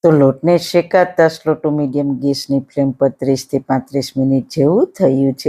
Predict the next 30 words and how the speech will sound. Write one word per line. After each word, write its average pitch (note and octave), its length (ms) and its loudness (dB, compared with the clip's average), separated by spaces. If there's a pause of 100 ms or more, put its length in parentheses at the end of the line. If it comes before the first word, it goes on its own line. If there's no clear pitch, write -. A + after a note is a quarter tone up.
અને A3 120 4 (120)
લોટનો G3 320 2 (100)
કલર D3+ 280 2 (100)
પણ C#3+ 160 -2 (100)
ચેન્જ G#3+ 320 -2 (160)
થઈ C#3 220 0 (100)
ગયો C#3 340 2 (120)
છે. D3 100 0 (460)
આ F3+ 120 2
રીતના F#3 400 0
બદામી D#3+ 500 2
કલર F3+ 320 4
આવી G3 300 2
ગયો F3 360 2
છે F#3 80 -4 (100)
એટલે D3+ 300 -2
કે D3 100 0
તે C#3 180 -4
સારી C3 460 -2
રીતના C#3+ 400 -2 (160)
શેકાઈ C3+ 560 0
ગયું C#3 420 2
છે D3 100 -2 (400)
અને A3 180 4
કિચનમાં F3+ 680 2
શેકાવાની D3+ 600 2
સુગંધ C3+ 380 -4
પણ C#3 240 -4
સરસ D#3+ 360 0 (280)
આવવા C#3+ 340 0